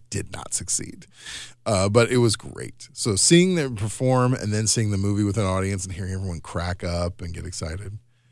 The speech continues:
that was, like, one of my, one of the best member screenings I think we've ever had.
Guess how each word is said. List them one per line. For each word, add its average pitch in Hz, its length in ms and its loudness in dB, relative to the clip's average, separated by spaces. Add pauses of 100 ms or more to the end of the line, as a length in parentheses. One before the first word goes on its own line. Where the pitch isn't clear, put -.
(300)
that 87 340 -4
was, - 580 -8
like, - 220 -8
one 135 140 4
of 120 60 2
my, 98 100 0
one 135 280 0
of 135 60 6
the 127 60 6
best 104 300 0
member 95 200 -4
screenings - 380 -8
I - 80 -10
think - 100 -12
we've - 180 -14
ever - 120 -12
had. 90 260 -6